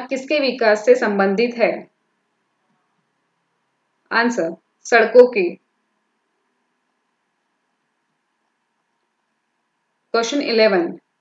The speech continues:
मथुरा किस महाजनपद की राजधानी थी? आंसर है सूरसेन महाजनपद की।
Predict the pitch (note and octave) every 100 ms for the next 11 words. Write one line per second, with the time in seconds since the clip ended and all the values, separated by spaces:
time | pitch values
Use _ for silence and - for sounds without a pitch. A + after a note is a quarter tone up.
0 | _ _ _ - G#3+ A3 B3+ C#4 D4+ C#4+
1 | D#4 C4+ A#3+ A3 A#3+ B3+ A#3 A3 B3 A#3
2 | G3+ G3 G3+ F#3+ G#3 G#3 G#3+ E3+ - _
3 | _ _ _ _ _ _ _ _ _ _
4 | _ _ _ _ _ _ _ _ _ _
5 | _ _ _ _ G3+ G3+ G3+ A3 A3+ C4+
6 | - - _ _ - C4+ C#4+ C#4+ C#4+ C#4
7 | A3 G3 G3+ A#3 G3+ E3+ - F3+